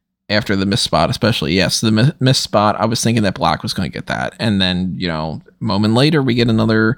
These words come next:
splash from, uh, from Pac, and woo. <laughs> Yeah. So let's talk about that Young Bucks match. Uh,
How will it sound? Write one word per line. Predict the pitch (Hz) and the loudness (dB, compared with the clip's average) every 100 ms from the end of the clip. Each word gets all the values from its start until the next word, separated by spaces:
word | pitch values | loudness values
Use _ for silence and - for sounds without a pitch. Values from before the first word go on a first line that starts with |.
| - _ _ - | -6 _ _ -20
splash | - 104 104 117 - | -6 0 2 2 -2
from, | - - 110 104 104 101 123 _ _ _ _ - - | -6 -2 2 2 2 2 0 _ _ _ _ -12 -4
uh, | 92 92 90 87 80 78 | -2 0 0 0 -2 -4
from | - 110 | -2 0
Pac, | 113 87 - | 0 0 -2
and | 107 80 92 - _ _ _ _ _ _ _ _ _ _ _ | -2 -2 -2 -6 _ _ _ _ _ _ _ _ _ _ _
woo. | 127 165 120 _ _ | 2 2 2 _ _
<laughs> | - - | -20 0
Yeah. | 147 131 - - - - - - - _ _ _ | 2 4 2 -2 -10 -12 -12 -14 -20 _ _ _
So | - 180 | 0 0
let's | 175 | 2
talk | 185 175 | 0 0
about | 160 160 | 0 0
that | 156 | 0
Young | 117 139 | 2 2
Bucks | 117 104 | 2 -2
match. | 107 82 101 - | -2 -2 -2 -2
Uh, | 80 107 104 82 | -2 -2 -2 -4